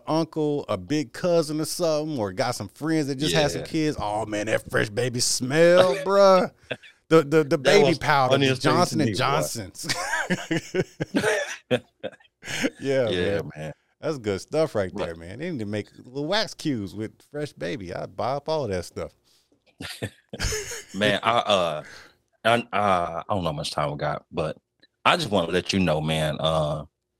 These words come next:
Speaker 2: I just wanna say thank you to you, man. Uh, I think when we, when I first got started, my journey with YouTube, with the tech space,
Speaker 1: Uh-huh.
Speaker 2: uh, you were one of the first people that I reached out to that actually, like, hit me back. You know what I'm saying? Yeah, I think you were, like,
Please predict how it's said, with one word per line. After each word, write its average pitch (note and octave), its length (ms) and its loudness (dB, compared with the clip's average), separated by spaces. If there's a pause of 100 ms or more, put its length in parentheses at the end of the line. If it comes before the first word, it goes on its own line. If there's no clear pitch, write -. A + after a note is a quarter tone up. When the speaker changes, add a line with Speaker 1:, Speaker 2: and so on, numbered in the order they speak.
(520)
Speaker 2:
I G#2+ 40 6
just G2 100 0
wanna G2 120 2
say E2+ 200 0
thank G#2+ 180 4
you F#2+ 80 -8
to - 140 -10
you, G2 200 2
man. F#2+ 380 2 (120)
Uh, F2 400 2
I F2 80 0
think F#2 280 0 (140)
when E2 240 -2
we, F2+ 60 2 (120)
when E2+ 200 2
I F2 60 4
first F#2 260 2
got E2+ 100 4
started, E2 320 4
my D2 480 -2
journey F2+ 260 2
with D#2+ 260 -2
YouTube, F2 480 -4
with D2+ 160 -6 (100)
the - 80 -14
tech - 240 2
space, F#2 380 0 (140)
Speaker 1:
Uh-huh. - 880 -4
Speaker 2:
uh, F2+ 380 6
you F#2 220 6
were G2+ 60 10
one F2+ 220 4
of E2 80 0
the - 40 -18
first F#2 180 2
people F2 200 0
that D2+ 100 2
I - 20 -4
reached F2 240 2
out D2+ 140 4
to E2 120 0
that D2 120 2
actually, D#2+ 300 2
like, D2+ 200 -4
hit F2 140 2
me D#2 100 -4
back. C#2+ 200 -2 (440)
You F2+ 100 0
know F2 120 2
what E2 60 2
I'm D#2+ 60 -2
saying? D#2+ 520 0
Yeah, D#2+ 320 -2
I G2+ 80 6
think F2 180 0
you F#2 100 0
were, E2+ 120 6
like, D2+ 220 2